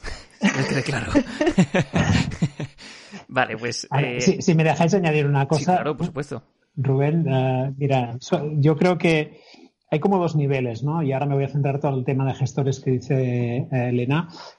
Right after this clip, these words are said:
Speaker 2: Por una van-, por un lado, hay, hay los gestores de los propios hospitales que tienen que empezar a creer y, y, y ya no es creer, o sea, tenemos evidencias científicas suficientes, eh, para demostrar la, la eficacia de la fisioterapia respiratoria,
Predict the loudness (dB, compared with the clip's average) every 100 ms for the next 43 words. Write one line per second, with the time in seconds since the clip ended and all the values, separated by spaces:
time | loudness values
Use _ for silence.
0 | 0 2 4 2 0 0 0 2 4 4
1 | 4 2 2 0 -2 0 0 -2 -4 -6
2 | -2 0 0 0 0 -2 -2 0 0 -2
3 | -4 -2 0 0 -2 -2 0 0 -2 -4
4 | -2 -2 -2 -2 -2 -2 -4 0 0 0
5 | -2 2 2 0 -2 _ _ _ _ 2
6 | 4 4 2 2 2 2 2 -2 -4 -2
7 | 0 2 2 4 4 2 2 2 2 2
8 | 2 2 2 2 0 0 0 0 2 2
9 | 4 4 2 -2 -10 -6 0 0 2 0
10 | -2 0 0 2 2 2 2 4 2 2
11 | 2 2 2 4 2 2 0 2 2 2
12 | 0 0 0 -2 -4 -2 0 2 2 2
13 | 0 -2